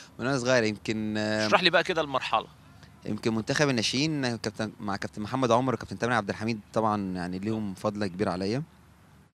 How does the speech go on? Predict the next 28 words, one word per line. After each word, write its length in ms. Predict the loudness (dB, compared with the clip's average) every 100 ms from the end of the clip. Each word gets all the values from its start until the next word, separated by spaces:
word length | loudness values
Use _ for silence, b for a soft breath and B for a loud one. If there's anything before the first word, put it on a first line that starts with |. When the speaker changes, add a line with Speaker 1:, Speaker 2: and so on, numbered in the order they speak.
| -20 -16 -6
Speaker 1:
آه، 160 | -4
منتخب 280 | -4 0 0
الناشئين 300 | 0 -2 -2
أنا 140 | 0
قعدت 180 | 0 -2
كابتن 260 | -6 -6 -4
تسع 200 | -2 0
شهور 280 | 0 0 0
ما 80 |
أروحش. 360 | -2 -4 -8 -10 -16 -20 -20 -20 -16
Speaker 2:
مم. 160 | -12 -12 -14 -20 -20 B B -8
Speaker 1:
وأنا 140 | -2 0
كنت 220 | -2 -4
هداف 300 | -2 -2 -2
الدوري، 380 | 0 0 0 -6 -14 -16
يعني 140 | -8 -4
هداف 180 | -2 -2
Speaker 2:
آه. 40 |
Speaker 1:
الدوري 280 | 0 2 2
وكنت 460 | -2 -6 -10 -6
ماشي 180 | -6 -2
كويس 200 | 0 0
جدًا 200 | 0 -2
مع 200 | -2 -2
إنبي، 260 | -2 -4 -6 B B B B B -10
وكنت 880 | -6 -4 -2 0 0 -2 -6 -12 -2
جايب 280 | 0 0 -4
بتاع 460 | -4 -2 -2 -4